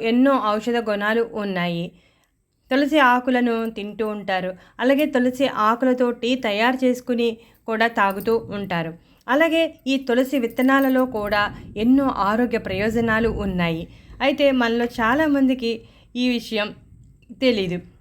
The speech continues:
ఈ తులసి విత్తనాలు మన ఇంట్లో మొక్కలుంటే ఈ విత్తనాలను సేకరించి వాడవచ్చు. లేదంటే ఆన్‌లైన్ మార్కెట్‌లో ఈ గింజలు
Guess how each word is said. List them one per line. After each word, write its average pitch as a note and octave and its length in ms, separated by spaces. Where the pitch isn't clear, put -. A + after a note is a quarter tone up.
ఈ C#4 180
తులసి C4 280
విత్తనాలు B3+ 460
మన A#3 140
ఇంట్లో A#3 600
మొక్కలుంటే B3 760
ఈ A#3 120
విత్తనాలను A#3 460
సేకరించి A3+ 800
వాడవచ్చు. F3 580
లేదంటే C#4+ 680
ఆన్‌లైన్ C4+ 480
మార్కెట్‌లో G#3 680
ఈ A3 220
గింజలు G#3 480